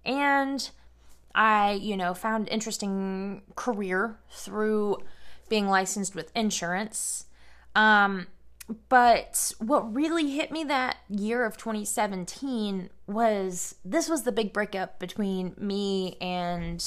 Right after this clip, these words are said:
the person I'm currently still with. Um,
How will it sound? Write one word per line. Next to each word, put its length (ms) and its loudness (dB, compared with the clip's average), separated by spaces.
the 160 -8
person 320 -4
I'm 340 -4
currently 380 -4
still 280 -4
with. 400 -4
Um, 340 0